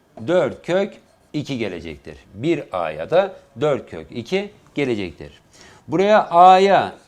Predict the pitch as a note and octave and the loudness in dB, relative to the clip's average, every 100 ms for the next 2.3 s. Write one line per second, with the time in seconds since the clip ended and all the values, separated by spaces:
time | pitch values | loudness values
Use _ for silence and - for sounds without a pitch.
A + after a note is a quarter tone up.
0 | - G3+ - - D3+ A#2+ G2+ F#2+ D#3 F#3+ | -4 -4 -4 -2 -2 -2 -6 -6 -2 -2
1 | F#3+ - _ D3+ D3+ F#3 D3+ A#2+ G#2 F#2 | -4 -12 _ -10 -6 -6 -4 -2 -2 -2
2 | B2+ F#3+ F#3+ | -2 -2 -4